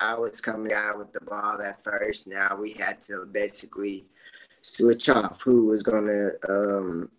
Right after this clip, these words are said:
the decisions. And once we figured it out, like,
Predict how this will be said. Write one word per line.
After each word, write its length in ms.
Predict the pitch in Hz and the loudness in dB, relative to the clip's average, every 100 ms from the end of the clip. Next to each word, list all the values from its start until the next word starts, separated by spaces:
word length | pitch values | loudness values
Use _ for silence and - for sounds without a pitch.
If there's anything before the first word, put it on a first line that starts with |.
| - | -4
the 80 | 95 | 0
decisions. 800 | 95 - 120 117 101 82 - - - - _ _ _ _ - | -2 0 2 2 0 -6 -6 -14 -20 -20 _ _ _ _ 4
And 640 | 110 104 104 101 98 92 | 6 6 4 2 2 2
once 460 | - 117 113 107 - | 4 4 4 2 2
we 340 | 110 110 107 | 4 6 4
figured 300 | 110 - 110 | 2 6 6
it 320 | 107 104 107 104 | 8 6 6 4
out, 260 | 101 92 | 4 2
like, 260 | 92 82 | 2 0